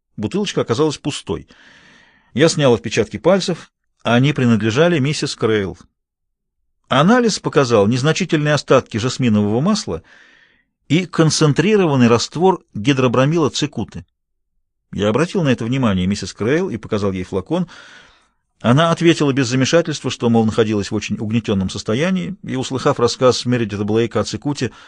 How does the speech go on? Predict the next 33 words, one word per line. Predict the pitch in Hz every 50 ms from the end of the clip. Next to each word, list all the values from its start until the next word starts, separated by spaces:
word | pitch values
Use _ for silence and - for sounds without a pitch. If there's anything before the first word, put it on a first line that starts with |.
| - _ _ _ _ _
проскользнула | - 131 139 131 - - 147 139 131 120 123 156 180 180 170
в | 143 139
лабораторию, | 147 131 139 139 139 - 143 139 131 131 127 -
опорожнила | 123 113 127 120 120 107 117 127 123 110
флакончик | 101 - 113 107 - 123 110 101 - 101 92
жасминовых | 95 104 - 117 113 107 107 104 101 87
духов, | 110 101 - 175 180 175 -
что | - - 160
был | 160 156
у | 156
неё | 156 151 143
в | -
сумке, | - 151 143 131 - - 120 - - - - - _
и | - 127
наполнила | 127 131 123 - 151 160 156 131 110 113
его | 113 117 123
цикутой. | - - 113 - 117 110 104 - 98 95 _ _ _ _ _ _ _ _ _ _ _ _ _ _ _ _ _ _ _ -
На | - 101 107
мой | 110 117 117
вопрос, | 113 120 - 117 123 110 101
зачем | 120 120 - - 240 233
она | 208 160
это | 123 104 -
сделала, | 98 92 95 92 87 82 82 80 - _ _ _ _ _ _ _ _ _ _ _ _ _
ответила: | - 120 117 - 170 180 165 - 170 156 151 143 131 - - - - - - 131
«Я | 135 143 151
не | 160 151
хотела | - 156 143 - 143 113 104
бы | 95 104
говорить | 98 110 117 120 110 98 - -
о | 110
некоторых | 110 117 107 - 104 101 -
вещах | 113 113 104 - - 135 120 -